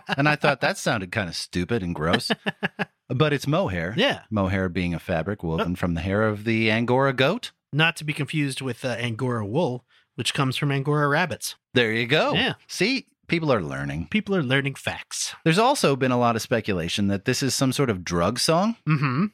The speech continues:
Speaker 2: Benny supposedly referring to the drug, the drug Benzedrine.
Speaker 1: Yes.
Speaker 2: And Jets was getting really high.
Speaker 1: Mm-hmm.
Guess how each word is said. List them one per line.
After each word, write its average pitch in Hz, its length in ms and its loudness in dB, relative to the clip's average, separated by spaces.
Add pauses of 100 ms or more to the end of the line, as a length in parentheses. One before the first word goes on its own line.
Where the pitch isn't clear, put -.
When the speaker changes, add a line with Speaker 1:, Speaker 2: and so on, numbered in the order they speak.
Speaker 2:
Benny 123 300 2
supposedly 120 540 0
referring 120 400 0
to 117 100 -2
the 113 80 -2
drug, 107 300 0 (100)
the 107 260 2
drug 98 380 0
Benzedrine. 139 880 2
Speaker 1:
Yes. 135 300 0
Speaker 2:
And 107 200 2
Jets 113 360 0
was 101 160 0
getting 110 280 2
really 107 220 2
high. 98 460 -2
Speaker 1:
Mm-hmm. 131 520 -4